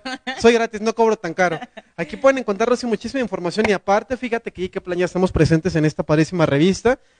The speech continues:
Speaker 2: donde pueden consultar promociones, cupones de descuento, cualquier evento, contactos, la pueden conseguir, es completamente gratis y aparte trae muchísima información en lo referente a eventos.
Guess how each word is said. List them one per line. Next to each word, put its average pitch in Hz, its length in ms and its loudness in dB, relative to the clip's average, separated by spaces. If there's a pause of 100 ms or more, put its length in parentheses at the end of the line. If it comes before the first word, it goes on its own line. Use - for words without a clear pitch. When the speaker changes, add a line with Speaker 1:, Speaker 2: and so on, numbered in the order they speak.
(140)
Speaker 2:
donde 165 200 0
pueden 247 180 2
consultar 196 340 2
promociones, 175 680 0
cupones 165 400 -6
de 135 80 -10
descuento, 180 680 2
cualquier 156 300 -4
evento, 185 400 2
contactos, 190 640 -4 (320)
la 151 100 -14
pueden 208 220 0
conseguir, 180 560 2 (320)
es 160 200 -4
completamente 156 680 -10
gratis 220 400 -2
y 180 60 -6
aparte 202 560 -2
trae 190 160 -8
muchísima 190 440 -10
información 165 640 -6 (360)
en 160 220 -6
lo 160 180 0
referente 196 480 0
a - 20 4
eventos. 240 540 -4